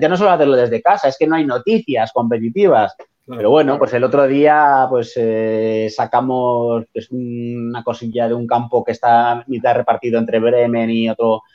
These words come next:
Speaker 1: eh, condado en Alemania y tienen nueve hoyos cerrados. Hablamos con los responsables de Tecina, con Primoz Kuzmik de, de haber sido los privilegiados en volver a jugar al golf los primeros, eh, pues los típicos tricks y malabarismos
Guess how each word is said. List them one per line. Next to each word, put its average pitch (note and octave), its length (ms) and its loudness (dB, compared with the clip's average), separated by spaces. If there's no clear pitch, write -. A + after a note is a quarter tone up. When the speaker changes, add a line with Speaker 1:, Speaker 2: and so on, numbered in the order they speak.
Speaker 1:
eh, A2+ 440 4
condado A#2 420 4
en A#2 80 2
Alemania A#2 600 2
y A#2 120 0
tienen A#2 200 -2
nueve A#2 200 2
hoyos A2+ 200 2
cerrados. D3+ 580 4
Hablamos B2 360 0
con A#2 460 2
los A2+ 380 0
responsables A#2 440 -2
de A2 120 -2
Tecina, C3+ 520 -4
con A2+ 140 -6
Primoz B2 260 -8
Kuzmik A#2+ 400 -8
de, A2 260 -2
de A2+ 320 2
haber A2+ 180 4
sido A#2+ 180 0
los A2+ 240 2
privilegiados A#2 720 0
en A2+ 120 -6
volver A2 200 0
a A2+ 40 -4
jugar A#2 240 -2
al G#2+ 40 -2
golf A2 200 -4
los G#2+ 140 -4
primeros, C#3+ 1000 0
eh, G#2+ 340 -4
pues - 140 -20
los - 140 -18
típicos A#2 480 -10
tricks A#2+ 260 -8
y B2 40 -12
malabarismos A#2 680 -2